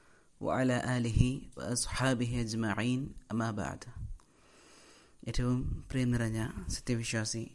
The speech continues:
സഹോദരങ്ങളെ, നേർമൊഴി ഇസ്ലാമിക് ഓൺലൈൻ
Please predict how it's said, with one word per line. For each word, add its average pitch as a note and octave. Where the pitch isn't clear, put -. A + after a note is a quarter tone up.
സഹോദരങ്ങളെ, A2
നേർമൊഴി B2
ഇസ്ലാമിക് B2
ഓൺലൈൻ A#2